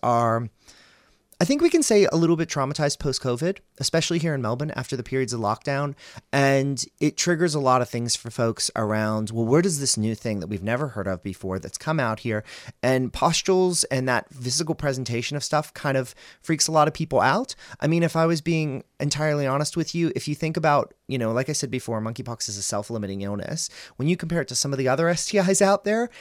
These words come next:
it isn't as serious in the grand scheme of things. Um, if you got late-stage syphilis, that would be a much bigger health concern,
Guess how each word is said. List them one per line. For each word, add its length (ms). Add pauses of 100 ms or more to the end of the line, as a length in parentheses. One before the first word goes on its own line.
(160)
it 180
isn't 220
as 100
serious 600
in 160
the 40
grand 280
scheme 220
of 80
things. 440
Um, 160
if 100
you 80
got 180
late-stage 480
syphilis, 420
that 140
would 120
be 100
a 60
much 200
bigger 260
health 260
concern, 520